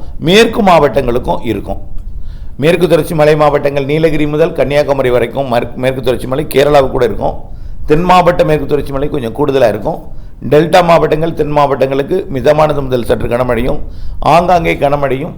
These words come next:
இருபத்தொன்பது, முப்பது, முப்பத்தி ஒண்ணாம் தேதி கொடுக்கும். முப்பது, முப்பத்தொன்னு உறுதி. இந்த மாதத்துல இப்படி இந்த நிகழ்வு மழைப்பொழிவை கொடுப்பது இலங்கைக்கு கிழக்கே இருக்கும். அப்பதான்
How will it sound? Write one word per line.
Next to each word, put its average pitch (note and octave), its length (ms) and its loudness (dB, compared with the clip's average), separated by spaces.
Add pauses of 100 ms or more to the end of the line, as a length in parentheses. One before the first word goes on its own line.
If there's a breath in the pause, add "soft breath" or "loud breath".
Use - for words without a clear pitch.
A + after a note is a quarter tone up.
(120)
இருபத்தொன்பது, C#3+ 640 -2
முப்பது, C#3 360 -2
முப்பத்தி C3 360 -4
ஒண்ணாம் A2 180 -4
தேதி G#2+ 180 -4
கொடுக்கும். A#2 420 -4 (400 loud breath)
முப்பது, F#3 380 0
முப்பத்தொன்னு C#3+ 400 0
உறுதி. G#2+ 380 -4 (1300 soft breath)
இந்த F#3 240 2
மாதத்துல A3 420 4
இப்படி F#3+ 260 2
இந்த E3+ 160 0
நிகழ்வு G#3 640 -2 (220)
மழைப்பொழிவை G3+ 540 4
கொடுப்பது F3+ 640 0
இலங்கைக்கு G#3+ 520 -2
கிழக்கே G#3 400 4
இருக்கும். C3+ 360 2
அப்பதான் G#2+ 220 0